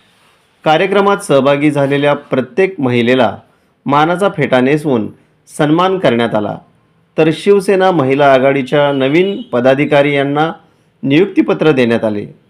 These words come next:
मुख्यमंत्री लाडकी बहीण योजना सुरू करून महिलांना आर्थिक मदत सुरू झाल्याने मिरजेतील स्टेला सकटे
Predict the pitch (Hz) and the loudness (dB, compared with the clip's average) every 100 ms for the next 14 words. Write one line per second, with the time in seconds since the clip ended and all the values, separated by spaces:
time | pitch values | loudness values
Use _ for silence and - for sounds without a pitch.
0 | _ _ _ _ _ - 143 180 185 208 | _ _ _ _ _ -8 -2 -2 0 0
1 | 202 190 202 151 123 147 143 143 147 135 | 0 0 2 2 0 0 0 2 2 0
2 | 131 147 147 151 175 170 123 107 98 _ | 0 -4 -4 0 0 2 2 0 -4 _
3 | _ _ - 135 143 180 185 196 170 165 | _ _ -6 -2 2 2 2 2 2 0
4 | - 151 156 123 139 127 143 131 120 120 | -4 -4 -2 0 0 -2 -4 -2 0 0
5 | 135 151 101 - _ _ _ _ - 135 | 2 0 -2 -6 _ _ _ _ -6 0
6 | 156 151 175 190 202 196 185 - 156 143 | 2 2 2 2 0 -4 -6 -2 0 2
7 | 143 143 123 - - 175 120 - | 0 -4 -8 -6 -2 0 -2 -6